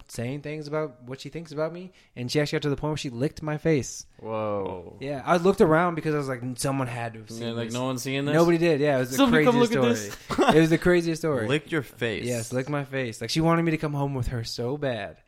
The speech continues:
Speaker 3: Well,
Speaker 1: But I just, and she was not my type, and I was actually there with another girl, but she wasn't by me.
Speaker 2: Did you tell that girl?
Speaker 1: Yeah.
Speaker 2: They
Speaker 1: Yeah.
Speaker 2: fight?
Speaker 1: No, no,
Speaker 2: Uh.
Speaker 1: no, girl, wanna fight her. But yeah, it was, uh, it was weird.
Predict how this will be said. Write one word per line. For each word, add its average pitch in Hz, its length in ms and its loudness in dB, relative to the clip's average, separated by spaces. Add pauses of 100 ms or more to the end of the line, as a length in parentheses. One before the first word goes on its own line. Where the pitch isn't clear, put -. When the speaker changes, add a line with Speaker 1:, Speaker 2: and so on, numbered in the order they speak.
(140)
Speaker 3:
Well, 98 120 -4
Speaker 1:
But 123 120 0
I 139 120 0
just, 143 180 -8
and 143 160 -6
she 156 160 -2
was 135 240 -4
not 131 260 -4
my 117 140 -8
type, 160 380 -2
and 120 120 -6
I 120 80 -4
was 117 120 -4
actually 127 320 -6
there 117 240 -6
with 107 100 -12
another 107 240 -16
girl, 107 340 -12 (320)
but 117 200 0
she - 100 -2
wasn't 120 480 -2
by 120 220 0
me. 104 320 -8
Speaker 2:
Did 127 80 -8
you 123 80 -6
tell 107 220 -4
that 120 100 -4
girl? 117 400 -6
Speaker 1:
Yeah. 151 220 -4 (360)
Speaker 2:
They 117 100 -4
Speaker 1:
Yeah. 127 60 -10
Speaker 2:
fight? 117 320 -6 (180)
Speaker 1:
No, 127 280 -6 (120)
no, 113 100 -16
Speaker 2:
Uh. 98 380 -10
Speaker 1:
no, 107 180 -10
girl, 104 200 -12
wanna 104 160 -14
fight 110 180 -14
her. 113 100 -16 (400)
But 117 140 -4
yeah, 135 120 0
it 123 40 0
was, 117 160 -2
uh, 110 200 -4
it 98 40 -8
was 113 120 -8
weird. 113 360 -4